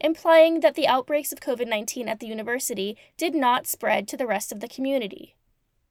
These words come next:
U of I graduate student John Davis advanced to the men's fifteen hundred meter final Wednesday night at the twenty twenty-two N C double A Outdoor Track and Field Championships in Oregon.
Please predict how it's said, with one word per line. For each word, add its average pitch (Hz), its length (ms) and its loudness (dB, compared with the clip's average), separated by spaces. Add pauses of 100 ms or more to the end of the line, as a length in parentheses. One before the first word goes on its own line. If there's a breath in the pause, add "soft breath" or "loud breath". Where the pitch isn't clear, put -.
(800)
U 311 200 0
of 330 120 2
I 302 180 4
graduate 254 460 0
student 240 480 -2
John 269 400 0
Davis 240 600 0
advanced 294 500 -2
to 339 80 -2
the 320 100 2
men's 240 420 -2
fifteen 285 380 -4
hundred 254 320 -4
meter 226 260 -2
final 240 460 0
Wednesday 196 420 -6
night 196 320 -6
at 247 100 0
the 277 80 -8
twenty 294 300 -6
twenty-two 320 800 -2
N 247 180 -2
C - 220 -4
double 247 340 4
A 208 240 0
Outdoor 269 420 4
Track 247 320 0
and 262 140 -10
Field 240 320 0
Championships 214 800 -8
in 247 100 -2
Oregon. - 600 -4